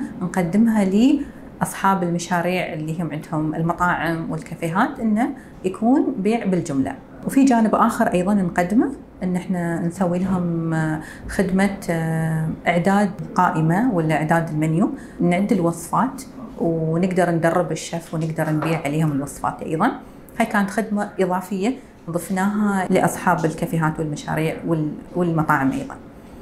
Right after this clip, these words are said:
كجانب آخر من باي اتش بي نقدم، نبيع منتجاتنا للأش-، للأفراد عن طريق، آه، الانستغرام، عن طريق الواتساب،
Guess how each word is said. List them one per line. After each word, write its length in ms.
كجانب 420
آخر 340
من 400
باي 280
اتش 160
بي 120
نقدم، 540
نبيع 400
منتجاتنا 800
للأش-، 520
للأفراد 640
عن 160
طريق، 440
آه، 580
الانستغرام، 800
عن 120
طريق 300
الواتساب، 540